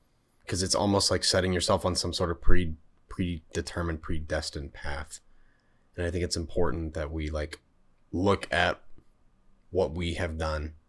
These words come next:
and not try to infer, like, "Oh, I'm only this way because of this,"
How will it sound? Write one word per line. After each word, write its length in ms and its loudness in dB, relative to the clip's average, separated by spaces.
and 160 -4
not 280 -4
try 180 -6
to 120 -6
infer, 360 -6
like, 260 -8
"Oh, 160 4
I'm 160 2
only 200 0
this 220 -4
way 140 -4
because 300 -8
of 120 -8
this," 400 -8